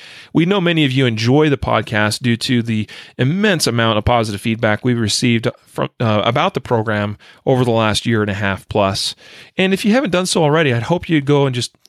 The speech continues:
take a moment. If you have access to iTunes, that's currently really the, the best place to leave a, a positive review of the podcast. I hope you take the opportunity to do that. Go leave that review now. And as Jacob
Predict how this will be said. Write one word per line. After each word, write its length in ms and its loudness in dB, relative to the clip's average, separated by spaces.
take 160 -4
a 40 -2
moment. 300 2
If 100 -8
you 80 0
have 120 2
access 360 -2
to 80 0
iTunes, 560 0
that's 360 -4
currently 380 0
really 300 2
the, 300 -2
the 80 -6
best 420 -2
place 360 2
to 120 -2
leave 520 0
a, 380 0
a 140 0
positive 560 2
review 360 2
of 40 4
the 80 -2
podcast. 640 -2
I 60 -8
hope 240 -2
you 140 0
take 220 -4
the 80 0
opportunity 380 0
to 60 0
do 120 2
that. 280 2
Go 140 2
leave 200 2
that 280 2
review 580 0
now. 440 -4
And 280 2
as 140 0
Jacob 320 0